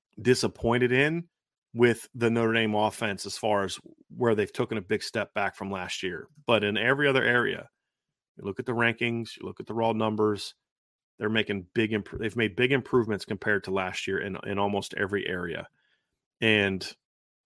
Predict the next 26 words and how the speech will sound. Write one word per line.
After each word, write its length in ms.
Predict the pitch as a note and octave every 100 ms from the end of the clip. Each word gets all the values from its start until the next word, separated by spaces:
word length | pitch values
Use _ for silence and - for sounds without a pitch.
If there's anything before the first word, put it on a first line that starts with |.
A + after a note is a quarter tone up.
| _ _ _ _ _ _ _ _ _
all, 240 | - B2 C#3
a 80 | A#2
lot 300 | G#2+ F#2 C3+
of 60 |
these 180 | C3+ B2
numbers 420 | B2 C3+ A2+ G2+
are 60 | G2
gonna 180 | G#2+ A2
only 220 | A#2+ B2
get 220 | A#2+ G#2 -
better 440 | A2+ G2+ E2 F2+ _ _
as 160 | G2+ F#2
they 140 | G2+
play 540 | - A2+ G#2 F2+ E2 - _ -
schedules 600 | - A#2+ G#2 G2 F2+ -
that 180 | - -
just, 420 | G2 - - - _ _ _ _ _ _ _ - - _ _ _ _ _ _ _ _ _ _ _ _ _ _ _ _
they're 140 | C#3 D#3
just 220 | C#3+ -
not 200 | C3 A2
as 100 | G2
good. 180 | F#2+ D#2+
We 120 | G2
can 100 | F#2+
say 140 | -
it. 160 | C2+ -